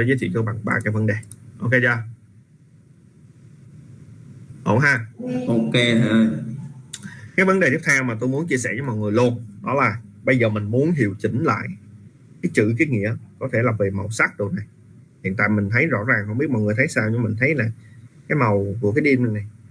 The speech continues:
Speaker 1: à, thì nó hơi tối, à, dẫn đến là hơi khó nhìn. Ví dụ vậy thì mình có thể can thiệp, à, vào đây, vào đây ha các bạn ha.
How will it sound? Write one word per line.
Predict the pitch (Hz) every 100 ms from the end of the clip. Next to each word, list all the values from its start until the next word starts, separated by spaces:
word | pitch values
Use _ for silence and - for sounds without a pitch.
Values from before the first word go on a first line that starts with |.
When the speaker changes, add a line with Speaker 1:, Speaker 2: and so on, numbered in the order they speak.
| 131
Speaker 1:
à, | 107 101 113
thì | 117 113
nó |
hơi | 151 147 131 123 123 120 117 -
tối, | 160 180 170 - -
à, | 101 104 - - - - - - - - -
dẫn | - -
đến | 151
là | 156 107 127
hơi | 131
khó | 117
nhìn. | 147 131 98 101
Ví | 110
dụ | 139
vậy | 101 - - -
thì | 110
mình | 98
có | 110
thể | 117 - -
can | 123 113
thiệp, | 117 - - - - - - -
à, | 104
vào | 107
đây, | 110 110 - - - - - - - - - - - - - - - - - - - - - - - - - - -
vào | 98
đây | 107
ha | 110 110
các | 113
bạn | 104
ha. | 113 117